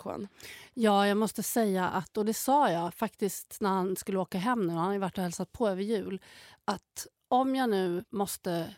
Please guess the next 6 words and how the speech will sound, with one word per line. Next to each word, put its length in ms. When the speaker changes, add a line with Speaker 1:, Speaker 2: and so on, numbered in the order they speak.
Speaker 2:
fejsa 580
att 400
min 240
dotter 500
emigrerar 1040
och 420